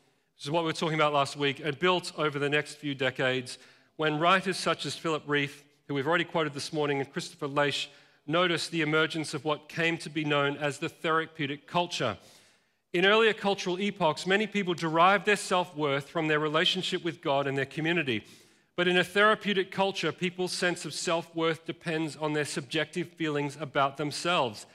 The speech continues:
Do I feel good about myself? Do I like me?" From the start, many writers noticed that this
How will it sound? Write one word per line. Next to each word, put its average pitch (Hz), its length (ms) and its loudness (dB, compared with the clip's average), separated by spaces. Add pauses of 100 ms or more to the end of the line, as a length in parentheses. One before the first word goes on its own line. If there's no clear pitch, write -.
(400)
Do 175 140 4
I 160 80 8
feel 165 240 0
good 202 160 2
about 165 260 4
myself? 123 500 0 (140)
Do 165 160 0
I 180 120 6
like 180 340 4
me?" 165 440 0 (800)
From 214 180 2
the 220 60 2
start, 196 480 6
many 202 200 4
writers 165 400 2
noticed 151 340 2
that 165 140 0
this 160 180 -6